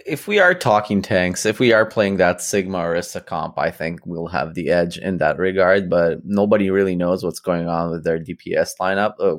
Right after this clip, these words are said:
will Surefour play, um, Agility's Logics, uh, and, and, uh, their new, uh, D P S Zivik? What was his name? I forgot.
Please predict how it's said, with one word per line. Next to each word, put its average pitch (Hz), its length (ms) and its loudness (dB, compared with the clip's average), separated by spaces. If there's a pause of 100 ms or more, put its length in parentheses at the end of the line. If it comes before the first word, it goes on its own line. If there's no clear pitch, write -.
will 107 320 0
Surefour 104 580 -2
play, 104 540 2 (560)
um, 85 760 2 (100)
Agility's 101 540 2
Logics, 95 760 0
uh, 80 220 0
and, 82 200 -2
and, 90 320 -6
uh, 82 180 -2
their 87 160 -2
new, 98 380 2
uh, 90 280 6
D 90 140 -8
P - 180 -2
S 90 380 -2
Zivik? 127 300 0
What - 140 -12
was 101 180 -6
his 85 140 -20
name? 85 220 -12
I 82 100 -10
forgot. - 440 -2